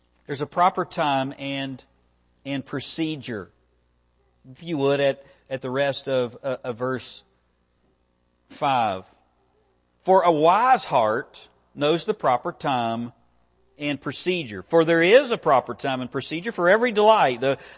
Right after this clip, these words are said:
though a man's trouble is, is heavy upon him."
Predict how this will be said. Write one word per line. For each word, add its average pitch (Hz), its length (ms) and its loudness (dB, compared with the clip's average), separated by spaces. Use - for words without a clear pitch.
though 165 160 8
a 160 40 6
man's 190 360 -2
trouble 147 600 2
is, 143 500 -4
is 139 180 -8
heavy 151 320 -4
upon 127 380 -4
him." 101 220 -12